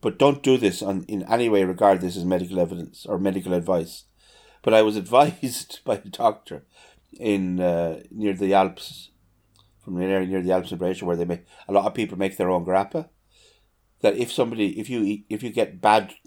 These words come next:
alcohol, which is the, is it methyl is the bad alcohol, and ethyl is the good one, or the other way around? Whichever way, anyway, y-, you give them vodka or you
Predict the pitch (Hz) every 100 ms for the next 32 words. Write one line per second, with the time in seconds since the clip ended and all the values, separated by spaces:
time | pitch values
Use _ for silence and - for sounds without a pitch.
0 | - 101 107 98 87 76 - _ _ _
1 | _ _ _ _ - 208 240 233 190 -
2 | 107 - 120 117 117 156 226 185 143 147
3 | 120 113 104 90 82 76 78 _ _ _
4 | _ _ _ _ _ _ _ _ _ _
5 | _ - 101 104 110 - 107 95 92 101
6 | 92 82 - - _ _ _ _ _ _
7 | _ - 92 98 87 90 90 87 73 71
8 | _ _ _ _ _ _ _ _ _ _
9 | _ - 120 131 127 117 104 104 95 82
10 | _ _ _ _ _ - _ 87 - -
11 | 101 123 120 113 151 143 135 104 120 120
12 | - 107 87 101